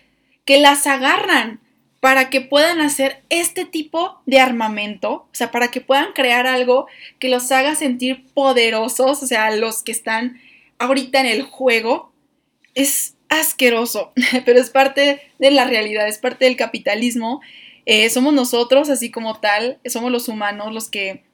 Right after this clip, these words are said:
los que hemos, nos hemos sometido a este tipo de, de idea y este tipo de acciones, o sea, vean cómo hemos evolucionado. Si creemos que somos superiores a cualquier animal, la verdad es que, <laughs> eh, tal vez sí para descubrir cosas,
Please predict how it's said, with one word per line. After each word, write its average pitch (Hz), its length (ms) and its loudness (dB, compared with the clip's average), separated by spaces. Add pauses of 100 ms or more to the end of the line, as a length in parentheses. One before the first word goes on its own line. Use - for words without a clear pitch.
los 220 220 -8
que 208 480 -6
hemos, 247 580 -4
nos 226 160 -4
hemos 262 200 0
sometido 233 400 -2
a - 20 0
este 233 160 -6
tipo 233 320 -8
de, 208 380 -6 (420)
de 214 300 -4
idea 214 440 -2
y 247 100 0
este 254 180 -6
tipo 240 320 -6
de 233 120 -2
acciones, 214 760 -8
o 233 40 -8
sea, 208 500 -8 (280)
vean 277 340 4
cómo 294 240 0
hemos 294 220 2
evolucionado. 202 760 -6
Si 233 140 -8
creemos 277 380 -2
que 269 100 -8
somos 254 240 -6
superiores 233 460 -6
a 269 60 -6
cualquier 196 300 -8
animal, 226 440 -6 (340)
la 220 140 -2
verdad 214 280 0
es 247 160 0
que, - 420 0 (300)
<laughs> - 320 -14
eh, 226 220 4
tal 262 220 6
vez 330 140 4
sí 339 180 2
para 294 240 4
descubrir 269 520 0
cosas, 311 520 0